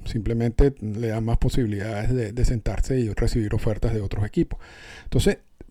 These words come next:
firmar durante el periodo silencioso no parece como muy lógico, porque si ya llegaste a ese momento, l-, al menos explora el mercado. Y, y si no hay ofertas que a ti te gustan, bueno, entonces puedes regresar al equipo.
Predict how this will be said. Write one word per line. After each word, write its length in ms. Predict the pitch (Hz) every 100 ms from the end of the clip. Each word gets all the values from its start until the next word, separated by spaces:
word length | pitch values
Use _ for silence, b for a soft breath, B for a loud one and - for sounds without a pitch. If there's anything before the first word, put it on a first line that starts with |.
| -
firmar 920 | - - - 151 135 123 143 202 233 - -
durante 480 | 156 143 131 123 127
el 80 | 117
periodo 380 | 117 120 170
silencioso 800 | 175 156 123 117 151 135 - 139 123 B B B - _ -
no 460 | 135 127 131 135
parece 400 | 131 175 180 -
como 240 | - 147 127
muy 360 | 123 143 156
lógico, 800 | 156 156 151 151 170 - 175 165 - b b b b
porque 220 | - 117 123
si 140 | 131
ya 120 | 131
llegaste 380 | 147 165 156 175
a 160 | 156 131
ese 220 | 117 156
momento, 640 | 143 131 120 117 131 131 - - _ -
l-, 180 | 110 101 - - 85
al 180 | 123 120
menos 360 | 107 117 143 156
explora 500 | - 131 131 139 110
el 120 | 127
mercado. 520 | 107 101 156 139 85 - - b b b b b b b - -
Y, 380 | 135 120 120 -
y 140 | 120
si 140 | -
no 120 | 123 120
hay 100 | 135
ofertas 500 | 127 143 143 147 -
que 180 | 131
a 60 | 110
ti 160 | - 123
te 100 | 147
gustan, 600 | 147 127 - 143 131 120
bueno, 200 | 117 110
entonces 240 | 104 113
puedes 180 | 131 127
regresar 380 | 123 107 117 110
al 80 |
equipo. 420 | 107 175 151 110